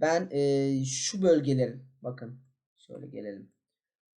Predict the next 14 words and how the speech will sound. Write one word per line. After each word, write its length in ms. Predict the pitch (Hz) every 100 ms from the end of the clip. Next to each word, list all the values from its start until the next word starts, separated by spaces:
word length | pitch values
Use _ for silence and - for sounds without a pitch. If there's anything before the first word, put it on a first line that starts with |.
| -
Bakın 220 | - 135
şu 220 | 135 196
bölgeler 420 | 180 160 160 156
var 200 | 151 151
ya, 120 | 135 135
on 280 | 160 160
birin 200 | 147 139
altına 420 | 139 131 131 139 127
artık 380 | 123 - 131
böyle 140 | 127 127
onlara, 500 | - 139 143 135 131
on 200 | 147 139
birlere 320 | 131 123 117
değdiğinde 640 | 147 156 123 120 120 135